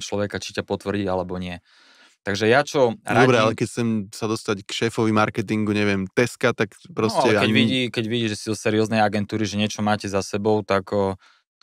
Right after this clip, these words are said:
Speaker 1: a, a keď vidí aj verejný obsah, ktorý dáva zmysel, má hlavu a petu,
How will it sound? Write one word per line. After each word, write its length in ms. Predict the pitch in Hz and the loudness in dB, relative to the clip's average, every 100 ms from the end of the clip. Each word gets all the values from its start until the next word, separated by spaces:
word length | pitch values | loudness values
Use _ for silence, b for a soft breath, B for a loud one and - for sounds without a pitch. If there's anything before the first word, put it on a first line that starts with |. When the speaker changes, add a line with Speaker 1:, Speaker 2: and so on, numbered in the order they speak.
| - | -12
Speaker 1:
a, 320 | - 95 92 | -6 -4 -4
a 40 | 98 | -4
keď 140 | - 98 | -6 -2
vidí 320 | 113 110 107 | -2 2 4
aj 400 | 98 98 98 85 | 4 2 -2 -4
verejný 480 | 107 110 117 117 98 | 0 2 2 0 -2
obsah, 320 | 101 - 123 | -4 -4 -4
ktorý 320 | - 107 104 | -2 -2 2
dáva 240 | 107 101 | 2 2
zmysel, 320 | 98 107 - 107 | 0 -4 -4 -4
má 160 | 92 | 0
hlavu 240 | 104 104 95 | 2 2 2
a 80 | |
petu, 400 | 90 104 - 131 | 0 -4 -4 -6